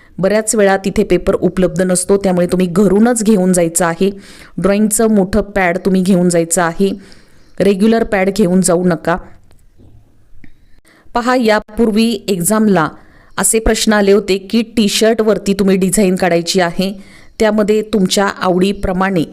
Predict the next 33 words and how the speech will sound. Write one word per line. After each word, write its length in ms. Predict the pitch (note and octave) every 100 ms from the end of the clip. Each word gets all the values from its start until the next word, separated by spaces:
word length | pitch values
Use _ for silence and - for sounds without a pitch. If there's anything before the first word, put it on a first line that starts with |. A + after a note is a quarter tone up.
| - - - _ _
तुम्ही 460 | G#3 F#3+ G3 G3 - - - -
डिझाईन, 520 | F#3+ F#3 G#3 G3 G3+
जॉमेट्रिक 600 | G#3 F#3 F3 F3+ F#3 G3
फिगर 320 | - F3+ G3
काढायचे 420 | G3+ F3+ E3+ E3+
आहेत, 220 | F3+ F#3+ F#3
फुलं 260 | - G3 G3+
काढायची 400 | G3+ F3 E3 F3+
आहेत 260 | F3 F#3 F3+ - - - -
किंवा 200 | A3 A3+
नक्षीकाम 540 | G#3+ - - F#3 F#3
करायचं 360 | F#3 E3+ E3+ F3
आहे 240 | E3+ F#3 - - - - -
आणि 360 | G3+ A#3 G#3 - -
या 160 | G3+
टी 220 | A3 A3 F#3
शर्टचा 380 | F#3+ F#3+ G3+
आकार 400 | F#3+ F3 - F#3+
त्यांनी 340 | F3 G3 F#3+ A3+
तुम्हाला 280 | A3 F3+ F#3
सांगितला 420 | F#3 F3 F3 F3
होता 240 | F3 F3 G#3 - - - -
की 320 | A3+ A3+ - G#3+
for 100 | F#3+
example 460 | F3+ G3 G3 G#3 G3+
एटीन 380 | G3 G3 A3+ A#3+
सेंटीमीटरपेक्षा 1000 | A#3+ G#3+ F3 F#3+ F#3 G3 G3+ F#3 - G3
कमी 480 | F#3+ - A3+ G#3+ - - - -
हा 100 | G3+
टी 180 | G3+ F3+
शर्टचा 380 | F#3+ F3+ G3+
आकार 220 | F#3+ F3+ F#3
नसावा. 460 | F3+ - E3+ F3+